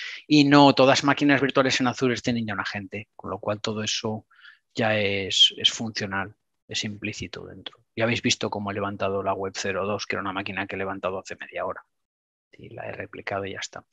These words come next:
Sí que es verdad que previamente a esto, web cero dos ha ido bien porque se cre-,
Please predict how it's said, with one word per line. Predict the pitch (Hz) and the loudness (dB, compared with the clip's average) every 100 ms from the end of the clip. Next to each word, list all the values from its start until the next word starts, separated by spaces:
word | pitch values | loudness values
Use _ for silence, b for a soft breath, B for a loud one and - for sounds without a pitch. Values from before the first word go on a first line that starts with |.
| B B | B B
Sí | - | 2
que | 135 | 4
es | 135 | 6
verdad | 135 120 131 | 6 6 4
que | 139 | 4
previamente | 110 117 113 110 113 110 | 2 0 -2 -2 -4 -2
a | 113 | 0
esto, | 123 - 135 | 0 0 0
web | 127 107 107 | 0 0 -4
cero | 120 110 | -4 -2
dos | 117 - | -2 -2
ha | |
ido | 101 107 | -4 -4
bien | 113 120 139 - B B | -2 -4 -4 -14 B B
porque | - 113 - | -4 -2 0
se | - 113 101 | 0 0 -2
cre-, | 104 98 | -4 -4